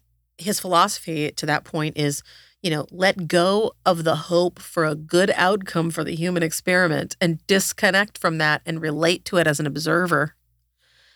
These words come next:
which is a little Buddhist, I'll, I'll, I'll say. It's not, that's not totally bleak. There's a, that's a Bu-, Buddhist philosophy, right, is, uh, impermanent, embrace impermanence and let go of expectation. Um, but,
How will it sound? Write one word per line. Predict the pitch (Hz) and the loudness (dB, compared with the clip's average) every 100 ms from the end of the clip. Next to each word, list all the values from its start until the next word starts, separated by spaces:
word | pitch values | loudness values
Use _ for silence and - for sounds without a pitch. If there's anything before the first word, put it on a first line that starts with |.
| _ | _
which | 370 349 | 0 4
is | 262 | 4
a | 262 | 6
little | 311 | 6
Buddhist, | 190 196 151 156 - - - | 6 4 2 -2 -6 -6 0
I'll, | 160 143 | 0 0
I'll, | - 165 | 0 0
I'll | 151 147 | 2 0
say. | - 135 160 | 0 0 0
It's | - | 0
not, | 165 147 | 0 0
that's | 175 180 | 0 0
not | 185 - | 0 -4
totally | - 202 185 170 | -2 0 4 2
bleak. | 151 151 147 190 - | 2 -2 -2 -4 -2
There's | 156 147 | -2 -2
a, | - _ | -6 _
that's | 165 156 | -4 -4
a | 143 - _ _ _ | -6 -10 _ _ _
Bu-, | 156 165 | -4 -2
Buddhist | - 170 160 - | 2 2 2 -4
philosophy, | 120 113 - 135 | -6 -6 -6 -6
right, | 131 127 131 | -4 -4 -4
is, | - - _ | -8 -12 _
uh, | 135 - | -14 -6
impermanent, | 151 - 151 139 131 | -6 -2 -2 -2 -4
embrace | 156 165 160 | -2 0 0
impermanence | 143 - 151 131 131 - | -4 -4 -4 -4 -8 -8
and | 139 107 120 - - _ _ _ _ - | -6 -6 -8 -16 -20 _ _ _ _ 0
let | 156 - | 0 0
go | 135 | -2
of | 127 | -2
expectation. | - - - - - - 202 _ _ _ _ - | -6 -8 -8 -8 -8 -10 -12 _ _ _ _ -2
Um, | 202 175 151 160 175 180 _ _ _ _ _ _ _ - 165 | 0 0 -2 -6 -12 -20 _ _ _ _ _ _ _ -20 -2
but, | 208 190 180 175 | 2 4 4 0